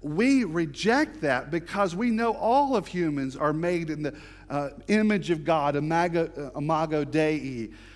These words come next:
We know that's not right. So we can't have an excuse by saying, "Well, I'm gonna set my own standard. I'm gonna reject God. I'm not gonna do what he says. I'm gonna make up my own standard. I'm gonna live the way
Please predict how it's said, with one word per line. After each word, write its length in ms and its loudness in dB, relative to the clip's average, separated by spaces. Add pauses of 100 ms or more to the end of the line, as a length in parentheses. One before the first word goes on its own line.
We 240 2
know 440 6
that's 340 -2
not 320 -4
right. 380 -14 (600)
So 180 -2
we 160 0
can't 320 -6
have 260 -6
an 80 -10
excuse 600 -12
by 180 -10
saying, 420 -6
"Well, 220 -8 (320)
I'm 60 -6
gonna 100 -2
set 280 -4
my 120 -2
own 160 -4
standard. 420 -10
I'm 100 -6
gonna 120 -4
reject 580 -8
God. 380 -6 (580)
I'm 100 -8
not 120 -4
gonna 100 -6
do 160 0
what 140 -4
he 240 -6
says. 460 -8
I'm 80 -8
gonna 140 -4
make 220 -4
up 140 -8
my 160 -8
own 220 -4
standard. 360 -8
I'm 80 -6
gonna 140 0
live 240 0
the 60 -6
way 340 -2